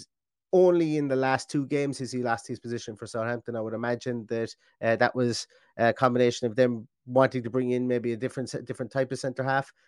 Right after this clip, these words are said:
And, uh, uh, but prior to that, he had played in, uh, like, he played in over thirty games every season, um, that he had played for, for Southampton. Every full season he played for Southampton. So this is not,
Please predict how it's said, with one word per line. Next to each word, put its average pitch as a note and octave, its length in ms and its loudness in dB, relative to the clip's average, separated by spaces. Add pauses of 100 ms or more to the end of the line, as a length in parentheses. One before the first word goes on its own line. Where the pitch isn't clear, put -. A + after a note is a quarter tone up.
(180)
And, C3+ 400 0 (100)
uh, B2+ 360 0 (100)
uh, B2 60 -6 (120)
but C3+ 220 -2
prior F3 280 6
to - 140 -4
that, C3+ 260 2
he B2 80 -8
had A2+ 140 -6
played A#2+ 320 -2
in, A#2 400 -6
uh, A2+ 260 -4
like, A2 160 -10
he A2 120 -14
played A#2+ 200 -6
in A#2 120 -6
over G#2+ 160 -10
thirty A2+ 320 -10
games G#2+ 280 -6
every G#2+ 180 -10
season, A2 340 -10 (320)
um, G#2+ 340 0
that A#2 120 -2
he A#2 100 0
had A2 100 -4
played A2+ 240 -2
for, G#2+ 300 0
for - 160 -6
Southampton. A2 580 -4
Every G2+ 160 -6
full G#2+ 220 -6
season G#2 280 -8
he G#2 60 -6
played G#2 300 -4
for G#2 100 -8
Southampton. G#2 560 -2 (280)
So A#2+ 180 6
this C#3 200 4
is C#3+ 120 6
not, D3 240 6